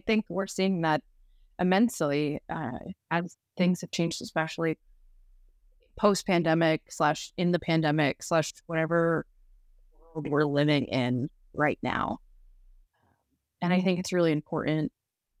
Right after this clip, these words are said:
for us to look at different models of leadership and change leadership.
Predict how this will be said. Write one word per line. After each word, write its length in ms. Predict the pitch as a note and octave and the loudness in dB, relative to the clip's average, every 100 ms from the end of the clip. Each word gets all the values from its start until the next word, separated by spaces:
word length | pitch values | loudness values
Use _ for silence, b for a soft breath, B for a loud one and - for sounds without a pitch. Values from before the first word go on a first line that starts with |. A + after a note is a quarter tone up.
| - | -4
for 100 | D#3+ | 0
us 180 | F3+ - | 0 0
to 140 | F3 | -2
look 340 | E3 F3+ G3+ D3 | 2 2 4 4
at 180 | F3+ | 2
different 320 | F3+ E3 D#3 - | 0 -4 -4 -4
models 500 | B2 B2+ - - - | -4 -4 -8 -10 -8
of 160 | - D#3+ | -6 -4
leadership 540 | D3 C#3+ - - B2+ - - | -4 -8 -8 -6 -6 -6 -2
and 160 | D#3+ | -2
change 340 | D3 D#3 C3 - | 0 -2 -2 -4
leadership. 400 | - _ _ | -10 _ _